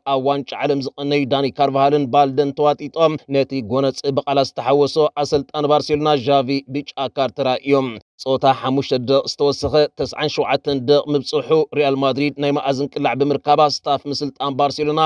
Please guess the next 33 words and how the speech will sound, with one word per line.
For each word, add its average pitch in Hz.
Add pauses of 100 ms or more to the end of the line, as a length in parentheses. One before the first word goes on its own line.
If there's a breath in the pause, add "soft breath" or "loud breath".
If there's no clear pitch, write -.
(140)
ኣብ -
ከቢድ 131
ቆይቃ 135
ኣትዮም። 131 (140)
ጾታ 135
ተዓጽዩ 123 (180)
ባርሴሎና 135 (120)
ብሸቶ 135
ተኸላኸላይ 139
ማድሪድ 143
ኤደር 139
ሚሊታኦ 139 (160)
ካብ 143
ሜዳ 139
ኣወጻኢ 147 (160)
ሓደ 135
ባዶ 135
ተዓዊታ 139 (200)
ንግጥም 139
ካልኣይ 143 (100)
እግሪ 147 (160)
ኣብ 147
ካምፕ 147
ኖ 143
ከተእንጉደያ። 131 (360)
ወሰን 120
ተጻወታ 127
ከሲራ 135
እናሃለወት 131
ከምዚ 139
ዓይነት 139
ዓወት 139
ምጉንጻፋ 139